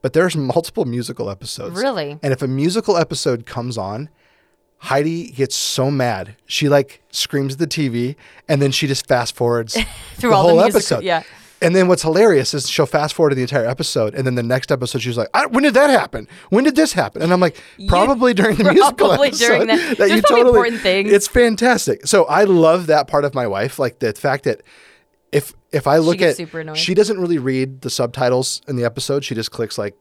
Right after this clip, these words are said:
Speaker 1: you know, next episode or start the episode. But I'm always looking up, and I notice it says something like, "In this musical episode," and I just wait for the explosion to happen,
Speaker 2: <laughs>
Speaker 1: and it makes me so happy. And there were multiple of those in the last two seasons of Royal Pains that she just freaked out.
Speaker 2: Very interesting.
Speaker 1: It was fantastic.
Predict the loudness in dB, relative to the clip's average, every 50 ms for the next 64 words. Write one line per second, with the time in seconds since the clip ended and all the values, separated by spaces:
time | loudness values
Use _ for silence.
0 | _ -12 -10 -8 -8 -8 -8 -10 -10 -8 -8 -8 -8 -8 -8 -6 -6 -4 -4 -6
1 | -6 -6 -8 -8 -8 -8 -10 -12 -10 -12 -12 -12 -12 -12 -14 -20 -20 -20 -20 _
2 | _ -8 -6 -2 0 0 2 2 0 0 0 -2 -8 -10 -10 -10 -6 -2 0 0
3 | 0 -2 _ _ -12 -8 -8 -6 -6 -4 -4 -4 -4 -4 -6 -8 -10 -12 -12 -12
4 | -12 -8 -4 -4 -4 -4 -4 -8 -10 -10 -10 -12 -14 -16 _ -8 -4 -4 -4 -4
5 | -4 -4 -4 -4 -4 -4 -4 -4 -4 -6 -4 -2 -2 -2 -2 -4 -4 -6 -4 -2
6 | -2 -4 -4 -6 -4 -4 -4 -4 -4 -6 -10 -12 -8 -6 -6 -4 -6 -8 -8 -10
7 | -10 -8 -8 -6 -4 -4 -4 -4 -4 -6 -4 -4 -4 -4 -4 -6 -6 -6 -8 -8
8 | -8 -6 -10 -6 -2 0 0 0 0 0 -2 -2 -2 -4 -8 -6 -6 -6 -6 -6
9 | -6 -8 -12 -14 -18 -14 -8 -6 -4 -2 0 -2 0 0 0 -2 -2 -2 -2 -2
10 | -2 0 0 0 0 -2 -2 -6 -6 -6 -6 -6 -6 -6 -8 -10 -10 -10 -10 -10
11 | -10 -12 -12 -12 -12 -12 -12 -12 -10 -10 -10 -12 -12 -14 -14 -14 -14 -16 -16 -18
12 | -18 _ _ _ _ -16 -14 -14 -14 -14 -14 -16 -16 -16 -18 -16 -14 -14 -12 -12
13 | -10 -10 -10 -10 -12 -12 -14 -14 -14 -16 -16 -14 -12 -8 -6 -6 -6 -6 -8 -12
14 | -14 -14 -16 -16 -16 -18 -20 -20